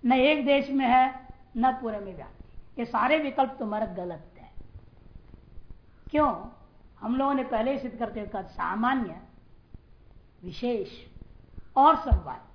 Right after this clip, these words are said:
ये तीन पदार्थ ऐसे हैं जो स्वयं सद्रूप हैं, इनकी अस्तित्व आती नहीं है।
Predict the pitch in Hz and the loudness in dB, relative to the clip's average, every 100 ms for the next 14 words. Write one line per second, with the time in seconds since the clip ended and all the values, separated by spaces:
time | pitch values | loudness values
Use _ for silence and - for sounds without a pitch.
0 | - - - - - - 202 - 285 330 | -20 -20 -20 -20 -20 -12 -12 -2 0 2
1 | - 285 285 269 - 247 233 - 233 233 | 2 6 8 8 2 0 0 -2 -4 -4
2 | 226 - - 202 226 240 233 - 190 185 | -6 -6 -10 -6 -2 -4 -4 -12 -12 -12
3 | 185 156 - 156 147 151 - - - - | -12 -14 -16 -20 -20 -20 -20 -20 -20 -16
4 | - - - - - - - - - 254 | -16 -16 -20 -20 -20 -20 -20 -18 -4 0
5 | 262 254 285 269 233 - 269 - 285 311 | 0 0 0 0 -2 -8 -12 6 6 6
6 | - - - - 247 220 208 214 151 - | -2 -4 -4 -2 -2 -2 -6 -8 -12 -14